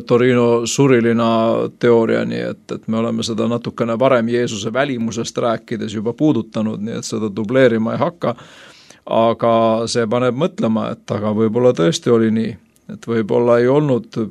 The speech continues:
surnukeha pestud ja sellepärast, äh, need, need jäljed sinna jäid.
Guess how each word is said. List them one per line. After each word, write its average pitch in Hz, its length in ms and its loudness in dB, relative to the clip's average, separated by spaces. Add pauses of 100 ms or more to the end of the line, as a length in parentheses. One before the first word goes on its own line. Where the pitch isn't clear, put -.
(160)
surnukeha 110 680 0
pestud 117 420 -2
ja 110 80 -4
sellepärast, 117 720 -2
äh, 117 320 0
need, 113 400 -2 (160)
need 117 160 -2
jäljed 123 400 2
sinna 120 240 0
jäid. 135 320 0